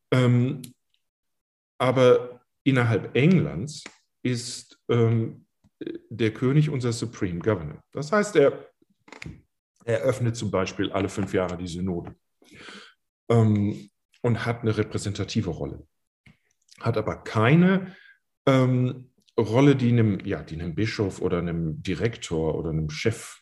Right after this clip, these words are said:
vergleichbar wäre. Ich muss gestehen, dass das für andere anglikanische Kirchen außerhalb Englands gilt das nicht.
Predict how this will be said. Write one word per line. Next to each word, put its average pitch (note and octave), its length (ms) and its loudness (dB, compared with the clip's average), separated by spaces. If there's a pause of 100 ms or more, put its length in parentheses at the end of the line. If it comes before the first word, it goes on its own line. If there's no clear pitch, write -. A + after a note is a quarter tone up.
(140)
vergleichbar - 680 -6
wäre. - 360 -6 (1300)
Ich A#2+ 140 2
muss G#3+ 180 6
gestehen, D3+ 380 8
dass B2 160 6
das B2+ 400 0
für - 280 -2
andere G#3+ 420 4
anglikanische G#2 640 2
Kirchen G#2 340 -2
außerhalb C3+ 460 2
Englands B2+ 420 -2
gilt D3 260 2
das C3+ 180 -2
nicht. - 680 -2